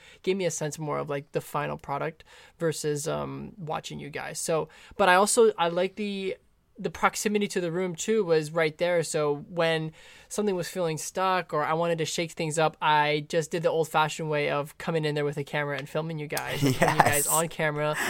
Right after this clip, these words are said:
Speaker 1: like a lot of you guys are used to as video actors,
Speaker 2: Right,
Speaker 1: uh,
Speaker 2: as
Speaker 1: or
Speaker 2: film actors,
Speaker 1: actors,
Speaker 2: yeah.
Speaker 1: I should say. Um, it kinda changed the energy, a-, and it, it was a, I used it sparingly because I wanted it for moments where not necessarily there was, like, a bad take happening or, you know, I wanted something different. I wanted something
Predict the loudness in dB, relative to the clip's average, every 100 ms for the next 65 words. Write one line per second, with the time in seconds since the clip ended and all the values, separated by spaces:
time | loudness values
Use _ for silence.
0 | 4 4 4 4 4 2 0 -2 -6 -6
1 | -4 -2 -4 -6 -14 _ _ -8 -4 2
2 | 4 4 2 0 -2 4 10 10 10 6
3 | 6 6 8 8 6 4 2 0 6 6
4 | 6 2 2 0 -4 -20 -8 0 2 2
5 | 0 0 2 2 2 0 -2 -2 -2 0
6 | -2 -2 -4 -4 -2 0 0 0 -2 -2
7 | 0 2 0 -2 -2 0 0 -2 0 2
8 | 2 0 -2 -2 -4 -8 -6 -4 -2 -2
9 | -4 -4 -4 -2 -4 -6 -4 -2 -2 -4
10 | -10 -20 -10 -4 -2 -2 -4 -2 -2 -2
11 | -2 -2 -4 -6 -8 -8 -10 -8 -8 -4
12 | -6 -6 -8 -8 -8 -6 -4 -6 -10 -16
13 | -6 -2 -2 -2 -6 _ _ _ _ -16
14 | -14 -4 0 0 -2 -8 -8 -10 -12 -12
15 | -8 -6 -6 -8 -8 -8